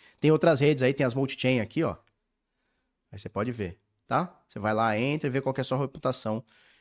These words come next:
é, no site, tá bom? Show? Ó, ele fala aqui, ó.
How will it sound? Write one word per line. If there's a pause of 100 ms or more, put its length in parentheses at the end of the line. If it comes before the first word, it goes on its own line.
(140)
é,
no
site,
tá
bom? (800)
Show?
Ó,
ele
fala
aqui,
ó.